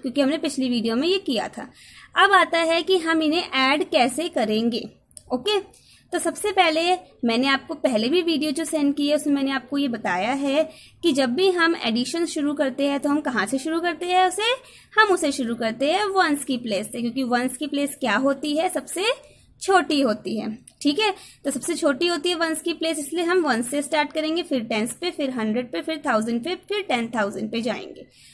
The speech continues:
ओके, चलिए हम इनको ऐड करना स्टार्ट करते हैं। हमें ऐड किसे करना है? सबसे पहले वंस की प्लेस पे थ्री है और सेवन है।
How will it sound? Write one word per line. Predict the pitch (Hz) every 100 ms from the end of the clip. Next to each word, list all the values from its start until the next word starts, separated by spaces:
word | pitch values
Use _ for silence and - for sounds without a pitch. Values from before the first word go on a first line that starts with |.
| -
ओके, | 285 294 403
चलिए | - 381 381 381
हम | 349
इनको | 339 311 302 370
ऐड | - 269 247
करना | 226 208 226
स्टार्ट | - - -
करते | - - -
हैं। | 254 - _ _ -
हमें | 226 302
ऐड | 330 254 262 294
किसे | 320 370
करना | 359 339 339
है? | 349 349
सबसे | 320 349
पहले | 330 330 370
वंस | 339 254 269
की | 302
प्लेस | 294 294 285
पे | 320
थ्री | - 247 277
है | 311 370
और | 403 370
सेवन | - 247 214 220
है। | 220